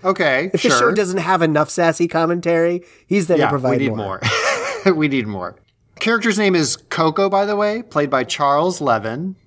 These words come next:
Speaker 2: He has less time on the show than Leslie Nielsen at the series end. So why was this guy here, and then where did he go?
Speaker 1: Yeah, so the writers were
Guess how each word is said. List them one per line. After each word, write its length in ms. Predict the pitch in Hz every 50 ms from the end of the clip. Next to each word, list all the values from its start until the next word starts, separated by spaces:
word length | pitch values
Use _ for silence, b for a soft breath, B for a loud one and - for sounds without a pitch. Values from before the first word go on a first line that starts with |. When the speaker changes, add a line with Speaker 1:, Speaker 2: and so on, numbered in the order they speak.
| _ -
Speaker 2:
He 200 | 165 - 262 285 262
has 200 | 302 294 185 165
less 220 | 208 262 240 -
time 280 | - 220 226 233 214 208
on 120 | 208 196
the 100 | 190 180
show 300 | - - - 190 185 180
than 160 | 165 165 143
Leslie 380 | 139 151 165 170 156 - 165 147
Nielsen 380 | 147 156 156 147 - - 139
at 120 | 131 127 -
the 80 | 135
series 400 | - - 156 147 139 139 135 127
end. 180 | 139 120 107 107
So 100 | - 151
why 220 | 160 202 254 320
was 160 | 320 320 320 254
this 160 | 302 269 -
guy 140 | 226 202 185
here, 340 | 170 - 240 247 233 220 226
and 180 | 220 165 156
then 140 | 156 151 143
where 140 | 139 156 156
did 120 | 147 139
he 60 | 139 120
go? 220 | 120 104 - _ _ _ _ _ _ -
Speaker 1:
Yeah, 240 | - 190 208 208 202
so 340 | 196 - 220 208 202 196 185
the 120 | 180 196
writers 360 | 208 247 294 320 339 320 262
were 260 | 240 214 185 170 147